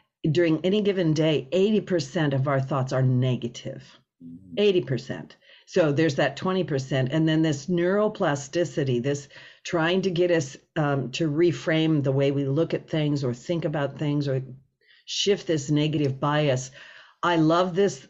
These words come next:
Speaker 1: uh, what you just said about three minutes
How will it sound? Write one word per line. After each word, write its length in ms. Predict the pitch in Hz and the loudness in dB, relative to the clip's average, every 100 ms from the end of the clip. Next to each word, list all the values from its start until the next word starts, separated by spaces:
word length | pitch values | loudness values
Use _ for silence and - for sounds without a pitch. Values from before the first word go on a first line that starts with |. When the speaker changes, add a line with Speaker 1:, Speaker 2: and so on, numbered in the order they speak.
| - | -2
Speaker 1:
uh, 220 | 151 135 | 0 2
what 200 | 165 175 | 2 2
you 100 | 165 | 2
just 240 | 160 143 | 2 0
said 200 | - 170 | 0 0
about 340 | 156 143 131 - | 0 0 -2 -4
three 340 | - 160 165 160 | -6 0 2 4
minutes 680 | 151 151 170 220 220 - | 4 2 2 -2 -6 -18